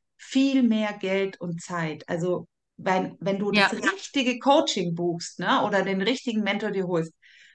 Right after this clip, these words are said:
Speaker 1: spart es dir Zeit und Geld. Das will ich dir damit sagen. Es war immer so in meinem Leben.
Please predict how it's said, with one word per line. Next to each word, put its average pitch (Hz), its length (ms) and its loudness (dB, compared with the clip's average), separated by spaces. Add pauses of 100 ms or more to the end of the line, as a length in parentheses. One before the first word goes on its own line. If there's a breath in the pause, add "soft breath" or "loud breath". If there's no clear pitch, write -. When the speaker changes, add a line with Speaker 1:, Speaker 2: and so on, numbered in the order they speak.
(120)
Speaker 1:
spart 233 640 4
es 240 140 -6
dir 208 400 -4 (220)
Zeit 190 500 2
und 170 240 -6
Geld. 170 380 0
Das 190 180 -6
will 185 140 -4
ich 170 140 -6
dir 175 100 -6
damit 165 320 -2
sagen. 156 260 -6
Es 160 140 -10
war - 260 2
immer 262 300 8
so 240 100 6
in 220 140 2
meinem 180 300 -2
Leben. 156 340 -8